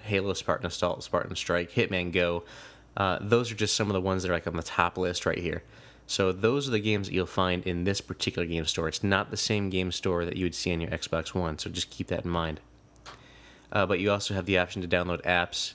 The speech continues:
music, and, uh, video from this area as well. And I'm not a hundred percent sure if you buy, like, let's say, um, uh, one of the movies from in here, like this Justice League Gods and Monsters, if you buy that from here,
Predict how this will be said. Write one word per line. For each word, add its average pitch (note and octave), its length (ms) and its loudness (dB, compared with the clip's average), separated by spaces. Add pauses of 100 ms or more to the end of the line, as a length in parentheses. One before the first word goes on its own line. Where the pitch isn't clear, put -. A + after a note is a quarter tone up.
(160)
music, F#2+ 400 -2
and, E2 400 -4
uh, - 320 -6 (480)
video F2+ 440 0
from - 180 -6
this E2 160 -2
area E2 220 0
as D#2+ 100 -4
well. D#2+ 280 -2 (400)
And C3 100 4
I'm B2+ 100 0
not D#3+ 260 -2
a - 80 0
hundred B2+ 180 0
percent C#3+ 280 -2
sure C#3 240 0
if - 240 -4
you G2+ 360 0 (520)
buy, G2+ 460 2
like, G2+ 220 -2
let's F#2+ 180 0
say, F2+ 540 0 (260)
um, F2+ 420 -8 (800)
uh, - 220 -6
one G#2 220 2
of G2 40 -2
the G2 60 0
movies G2 400 0
from G2 140 -2
in F#2+ 60 -2
here, F#2 200 2
like F2 160 0
this F#2 140 -4
Justice - 460 0
League F#2+ 180 0
Gods F2+ 240 2
and F2+ 80 -4
Monsters, F2+ 440 0
if - 200 -4
you F#2 240 -2 (160)
buy G#2+ 240 4
that A2+ 280 0
from F2+ 200 -8
here, B2+ 400 -2